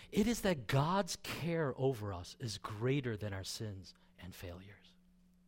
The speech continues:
We don't have to live under the shadow of some kind of second-class status in God's kingdom,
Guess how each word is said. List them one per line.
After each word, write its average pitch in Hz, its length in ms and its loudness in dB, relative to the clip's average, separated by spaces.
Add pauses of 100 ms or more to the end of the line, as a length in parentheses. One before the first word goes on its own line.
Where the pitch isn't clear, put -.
(580)
We 160 180 6
don't 196 320 8
have 220 200 8
to 202 80 10
live 156 640 8 (240)
under 165 240 10
the 147 120 8
shadow 196 600 12
of 135 120 10
some 196 220 8
kind 185 260 8
of 147 140 8 (180)
second-class 185 960 10
status 151 680 6
in 131 100 0
God's 120 260 6
kingdom, 117 340 -2